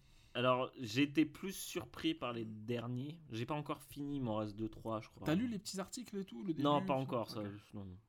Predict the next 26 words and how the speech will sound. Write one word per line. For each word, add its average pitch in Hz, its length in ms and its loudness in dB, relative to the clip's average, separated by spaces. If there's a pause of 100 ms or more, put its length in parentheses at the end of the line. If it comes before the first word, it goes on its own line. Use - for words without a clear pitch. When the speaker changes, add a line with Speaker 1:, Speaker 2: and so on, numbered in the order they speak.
(160)
Speaker 2:
T'as 117 100 -6
lu 139 140 0
que 139 100 0
la, 123 180 0
les, 123 60 -2
Speaker 1:
Les 110 200 2
B 110 160 4
D, 117 140 6
Speaker 2:
B - 20 4
D, 120 180 2
Speaker 1:
moi, 95 100 0
Speaker 2:
ouais, 92 60 -2
Speaker 1:
moi, 104 80 -4
Speaker 2:
les 107 40 -6
Speaker 1:
je - 40 -6
Speaker 2:
trucs. 123 180 -8
Speaker 1:
suis 98 120 -10
les 95 300 -6
Speaker 2:
Non, 101 80 -8
Speaker 1:
images. 208 180 -2
Speaker 2:
mais 170 80 0
t'as 123 120 -4
raison. 107 220 -10 (240)
<laughs> - 1200 -10
Speaker 1:
Et, 110 180 12
euh, 101 680 4